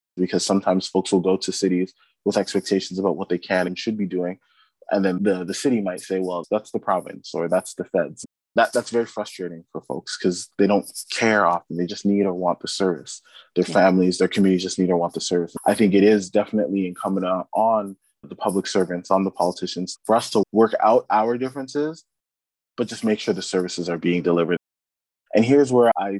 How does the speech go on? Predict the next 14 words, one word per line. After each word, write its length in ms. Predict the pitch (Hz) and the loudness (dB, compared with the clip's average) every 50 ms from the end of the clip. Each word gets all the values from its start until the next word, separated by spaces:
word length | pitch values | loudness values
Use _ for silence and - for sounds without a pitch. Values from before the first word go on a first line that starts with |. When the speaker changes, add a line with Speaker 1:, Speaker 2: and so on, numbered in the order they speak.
| - - | -8 -8
Speaker 1:
turn 200 | - 117 110 104 | -6 -6 -6 -6
to 100 | - 101 | -8 -8
some 220 | - - 104 101 | -4 -4 -2 -2
of 80 | 95 98 | 0 0
my 120 | 98 101 | 0 0
learnings 440 | 98 98 98 95 95 95 95 - 92 | 0 0 -2 -2 -4 -6 -8 -8 -10
of 80 | 90 | -10
working 460 | 90 95 95 - - 95 92 92 92 - - - - - - _ _ | -6 -6 -8 -4 -4 -4 -4 -4 -6 -10 -16 -20 -20 -20 -20 _ _
for 220 | - 127 127 127 120 | 2 4 4 4 4
and 160 | 110 104 - | 2 -2 -4
serving 600 | - 113 110 104 104 98 98 95 92 92 92 - _ _ _ - | -2 0 0 0 0 -2 -4 -10 -10 -10 -12 -16 _ _ _ -6
some 160 | - 101 101 | 0 2 2
Indigenous 460 | 98 95 107 123 123 123 123 113 - | 4 4 4 2 2 2 0 0 0
communities 640 | - - 107 101 98 95 95 92 92 92 92 92 - | -2 -2 0 2 2 2 2 2 4 2 2 2 -2